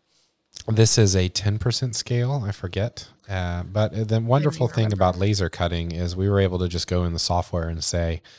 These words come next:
Speaker 1: "Cut it at ten percent," and then we threw a piece of wood in there, and then voila, this came out. <laughs> And so, um,
Speaker 2: Because
Speaker 1: we're
Speaker 2: we
Speaker 1: able
Speaker 2: just
Speaker 1: to
Speaker 2: wanted to make sure that this is what our, the people we're making it for really had in mind for what that room, what that needed to look like, um,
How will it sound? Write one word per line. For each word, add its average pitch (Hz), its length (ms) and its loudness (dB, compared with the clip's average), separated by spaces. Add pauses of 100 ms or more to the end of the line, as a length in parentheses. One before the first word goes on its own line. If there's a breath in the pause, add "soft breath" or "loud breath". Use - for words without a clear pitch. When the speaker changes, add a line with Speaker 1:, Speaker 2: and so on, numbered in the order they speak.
(360 loud breath)
Speaker 1:
"Cut 135 180 6
it 131 100 4
at 110 140 4
ten 110 200 2
percent," 95 420 2
and 87 100 0
then 90 60 2
we 87 100 2
threw 101 160 0
a 90 60 0
piece 92 180 0
of 87 80 -2
wood 90 160 2
in 82 120 0
there, 80 360 -2
and 95 80 -4
then 87 160 0
voila, 85 400 2
this 80 180 -4
came 85 240 -6
out. 78 320 -8
<laughs> - 40 -12
And 104 240 2
so, 92 320 2 (640 soft breath)
um, 92 140 0
Speaker 2:
Because 87 100 -2
Speaker 1:
we're 92 60 2
Speaker 2:
we 92 80 4
Speaker 1:
able 90 60 -2
Speaker 2:
just - 220 -8
Speaker 1:
to - 100 -4
Speaker 2:
wanted 85 140 0
to 92 120 -6
make 180 160 -6
sure 175 220 -6
that 165 160 -10
this 170 240 -8
is 165 160 -12
what 170 220 -8 (220)
our, 165 180 -8
the 165 160 -10
people 170 240 -12
we're 165 140 -8
making 156 300 -10
it - 80 -14
for 160 200 -10
really 160 240 -8
had 160 220 -10
in 156 120 -8
mind 160 360 -10
for 170 160 -12
what 160 220 -16
that 175 160 -14
room, 165 180 -14 (180)
what 165 160 -14
that 160 140 -14
needed 160 260 -12
to - 120 -14
look 160 260 -12
like, - 260 -14 (680 soft breath)
um, 156 400 -8